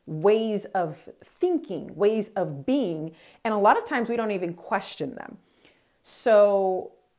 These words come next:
the whole idea of you have to learn this topic,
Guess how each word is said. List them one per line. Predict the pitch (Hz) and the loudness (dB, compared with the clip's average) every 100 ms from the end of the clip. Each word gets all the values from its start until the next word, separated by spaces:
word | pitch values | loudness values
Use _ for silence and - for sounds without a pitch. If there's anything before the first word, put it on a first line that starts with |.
| _ _ _ 180 | _ _ _ 2
the | 226 | 2
whole | 233 254 247 226 214 208 | 4 6 8 8 6 2
idea | 208 180 160 226 240 202 | 2 0 -4 -2 2 2
of | - 180 175 175 175 180 | 2 2 2 2 -2 -4
you | 202 | -8
have | 175 208 196 - | -2 0 -2 -4
to | - 220 196 175 170 170 - _ | -10 -4 -2 0 -2 -4 -12 _
learn | 190 190 196 | 2 2 4
this | 294 294 | 2 0
topic, | - - - - - | -2 -4 -4 -8 -14